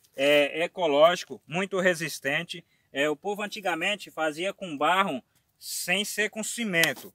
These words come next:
E aí, eh, dá uma adaptada nessa receita aí e acabei colocando um cimento aí pra ele ficar mais resistente. É isso aí, meus amigos. Espero que vocês tenham gostado, pessoal aí. É,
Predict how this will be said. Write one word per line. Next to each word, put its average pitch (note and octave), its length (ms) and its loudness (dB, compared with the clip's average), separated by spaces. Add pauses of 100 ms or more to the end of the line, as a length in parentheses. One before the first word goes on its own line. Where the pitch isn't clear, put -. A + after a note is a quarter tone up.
(140)
E D3+ 260 -4
aí, F3 460 -2
eh, E3+ 60 -8
dá D#3+ 180 -4
uma E3+ 60 0
adaptada D#3 600 -2
nessa D3 220 -6
receita D3 500 -6
aí D#3+ 220 -2 (320)
e C#3+ 80 0
acabei D3+ 420 2
colocando D#3+ 440 -6
um D#3+ 40 -12
cimento C#3+ 440 -8
aí D3 100 -6
pra D#3 140 -8
ele D3+ 100 -8
ficar D3+ 240 -2
mais E3 320 2
resistente. F3 760 -8 (500)
É A#3 200 10
isso A#3+ 180 2
aí, A#3+ 100 4
meus A3+ 160 -2
amigos. G#3+ 400 0
Espero G3+ 240 2
que - 80 -20
vocês F#3 360 -2
tenham F#3 180 -2
gostado, F3 560 4
pessoal D#3+ 480 -2
aí. F3 240 2 (460)
É, D3 580 8